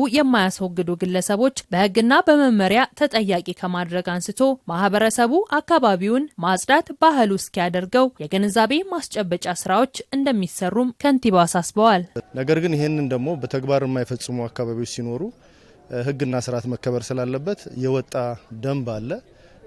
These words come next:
Speaker 2: በዚህ ደንብ መሰረት በግድ የለሽነት ኃላፊነት በጎደለው መንገድ አካባቢውን የሚያቆሽሽ ቆሻሻ የሚጥሉ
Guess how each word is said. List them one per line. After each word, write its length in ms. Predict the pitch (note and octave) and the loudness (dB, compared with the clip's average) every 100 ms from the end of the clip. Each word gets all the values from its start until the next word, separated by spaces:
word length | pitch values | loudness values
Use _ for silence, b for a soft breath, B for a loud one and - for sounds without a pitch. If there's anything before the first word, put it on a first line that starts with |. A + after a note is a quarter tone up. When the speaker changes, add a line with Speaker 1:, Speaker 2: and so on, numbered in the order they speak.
| A2 | -8
Speaker 2:
በዚህ 280 | A#2+ A#2 | -6 -4
ደንብ 200 | B2+ B2+ A#2+ | -4 -4 -4
መሰረት 380 | B2 - F3 F#3+ | -6 -6 -8 -6
በግድ 320 | C3+ C3+ C3 | -6 -6 -4
የለሽነት 520 | C3+ A#2 - A2+ A2+ | -4 -4 -6 -8 -6
ኃላፊነት 420 | C3+ C3 B2+ C#3 B2+ | -4 -4 -4 -6 -6
በጎደለው 460 | B2 B2+ B2+ A#2+ | -4 -4 -4 -4
መንገድ 280 | A#2 A#2 F3+ | -4 -6 -6
አካባቢውን 520 | C3 - A#2+ A#2 A#2+ | -6 -6 -6 -6 -6
የሚያቆሽሽ 560 | A#2 A2+ A2+ A2+ - A2+ - | -8 -8 -10 -12 -12 -14 -16
ቆሻሻ 420 | - C3+ C3 C3 | -16 -14 -10 -8
የሚጥሉ 400 | A#2 A#2+ A#2 | -6 -6 -8